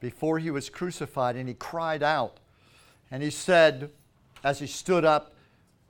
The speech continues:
"Whoever believes in me, as the scripture has said, out of his heart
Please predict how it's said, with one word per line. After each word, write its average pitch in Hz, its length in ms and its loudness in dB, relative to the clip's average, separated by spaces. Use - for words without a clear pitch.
"Whoever 240 560 2
believes 202 600 -2
in 220 200 -2
me, 214 220 -2
as 196 220 2
the 170 80 -4
scripture 247 580 -4
has 170 260 -6
said, 170 460 2
out 240 300 4
of 208 160 4
his 262 220 -4
heart 220 380 0